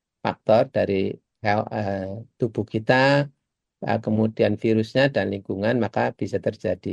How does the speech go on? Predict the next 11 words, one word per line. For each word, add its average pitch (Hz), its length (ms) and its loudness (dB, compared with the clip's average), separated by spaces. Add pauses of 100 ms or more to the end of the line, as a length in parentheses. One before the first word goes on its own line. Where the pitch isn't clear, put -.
ya. 104 140 2 (500)
Kemudian 117 420 2
kenapa 135 400 2
bisa, 107 540 -2 (100)
apa 113 320 -2
namanya, 131 800 0
menyebabkan, 120 960 0 (920)
anu 107 280 -4
ya, 110 300 2
kasusnya 131 420 2
banyak 143 320 4